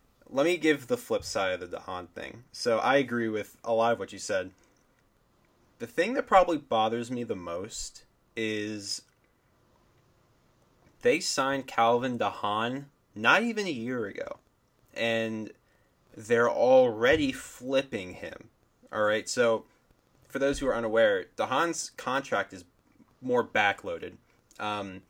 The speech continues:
he only got four million dollars for his season last year. That goes up next year, and it, it eventually ends up being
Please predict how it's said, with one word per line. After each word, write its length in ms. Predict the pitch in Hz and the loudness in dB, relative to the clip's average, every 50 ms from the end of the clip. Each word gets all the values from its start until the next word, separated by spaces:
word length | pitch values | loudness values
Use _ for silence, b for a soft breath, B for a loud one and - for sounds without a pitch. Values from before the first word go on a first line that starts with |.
| _ _ _ _ _ _ _ _ | _ _ _ _ _ _ _ _
he 220 | _ - 127 135 135 | _ -4 -2 0 2
only 300 | 113 143 143 143 147 139 | 2 0 0 0 -2 0
got 360 | 127 127 117 117 - - - | 2 4 4 4 4 2 -4
four 200 | - 117 110 110 | -4 -2 -2 -2
million 320 | 107 104 101 95 92 90 | -4 -8 -8 -10 -10 -6
dollars 520 | 87 92 92 87 87 - - - - - - | -6 -4 -4 -4 -6 -8 -10 -14 -16 -18 -12
for 160 | - 104 98 | -10 -8 -8
his 180 | 92 95 92 - | -8 -8 -8 -10
season 320 | - 95 92 85 92 87 | -10 -10 -12 -14 -14 -12
last 280 | 85 85 82 85 - - | -10 -10 -10 -10 -10 -12
year. 240 | - - - - - _ _ _ _ _ _ _ _ - | -12 -10 -12 -12 -12 _ _ _ _ _ _ _ _ 0
That 220 | 101 101 - - | 0 0 0 2
goes 220 | 127 117 113 110 - - - | 0 0 0 -2 -6 -4 -2
up 240 | 117 107 - - - | -2 -2 -2 -4 -6
next 400 | 101 95 92 - - - - - | -6 -4 -6 -8 -10 -14 -14 -14
year, 260 | 87 78 - - - _ _ _ _ - | -14 -14 -14 -14 -18 _ _ _ _ -10
and 220 | 98 92 90 87 | -10 -10 -8 -8
it, 240 | 98 101 98 95 - _ _ _ | -10 -8 -10 -10 -12 _ _ _
it 380 | - 98 98 104 101 101 - - | -18 -8 -4 -2 -2 -2 -4 -6
eventually 720 | - 107 101 101 98 95 107 104 104 98 - - 101 101 98 | -6 -6 -6 -6 -6 -4 -4 -6 -4 -6 -8 -10 -8 -8 -8
ends 220 | - 104 101 92 104 | -8 -8 -8 -6 -6
up 160 | 98 95 - | -6 -6 -6
being 500 | 98 98 95 95 92 92 92 92 98 | -8 -10 -10 -10 -10 -12 -14 -16 -18